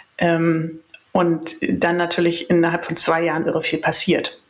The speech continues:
Also die K-I-Strategie der Bundesregierung wurde ja parallel, äh, wurden dann die Eckpunkte schon rausgebracht. Und das war, glaub ich, so ein,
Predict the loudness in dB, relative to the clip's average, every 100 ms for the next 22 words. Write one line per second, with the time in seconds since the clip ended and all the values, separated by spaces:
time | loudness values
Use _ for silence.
0 | -4 -2 0 0 0 0 0 -2 -2 -4
1 | 0 2 2 0 -2 0 2 0 0 0
2 | 0 -2 -2 0 2 2 2 -4 -2 0
3 | 2 2 2 0 -4 -6 -2 -2 0 0
4 | 2 0 -2 -2 0 0 -2 -2 -2 -2
5 | -4 -4 -6 -8 -18 -20 _ -2 0 2
6 | 0 2 0 0 2 2 4 2 0 -2
7 | -6